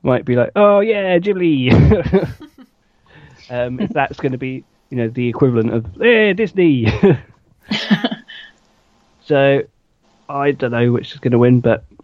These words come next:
Speaker 1: I'd say those were the front runners. But who?
Speaker 2: Yep.
Speaker 1: Um, a lot of the categories are just technical ones, but I'll see if there's anything else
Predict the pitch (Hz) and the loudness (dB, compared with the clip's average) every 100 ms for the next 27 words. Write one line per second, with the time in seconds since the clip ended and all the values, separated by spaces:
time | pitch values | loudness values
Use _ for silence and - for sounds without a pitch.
0 | _ _ - 135 127 143 _ - _ _ | _ _ -6 -2 -2 -6 _ -20 _ _
1 | _ _ _ _ _ - 127 127 127 131 | _ _ _ _ _ -2 0 2 2 0
2 | 127 123 - 131 131 139 131 _ _ _ | -2 -6 -2 0 2 2 -2 _ _ _
3 | _ _ 254 - - 123 135 _ - _ | _ _ -4 -4 -4 -4 -6 _ -20 _
4 | _ 165 _ _ _ _ _ _ _ _ | _ -20 _ _ _ _ _ _ _ _
5 | _ - 135 135 135 139 139 135 _ _ | _ -2 2 2 2 -2 -6 -12 _ _
6 | _ _ _ _ _ _ _ _ _ _ | _ _ _ _ _ _ _ _ _ _
7 | - 147 160 - 135 156 151 180 - - | -8 0 2 2 2 0 2 -2 -2 -4
8 | 156 160 170 175 - 208 185 170 170 170 | -4 -4 -8 -12 -14 -14 -12 -6 -2 0
9 | 170 170 170 - - - 120 131 - 131 | 2 0 -2 -2 -4 -2 -2 -4 -2 -2
10 | 123 - 69 62 - - 117 113 117 117 | -2 -6 -6 -6 -10 -6 0 0 0 0
11 | 120 127 - | 0 0 -6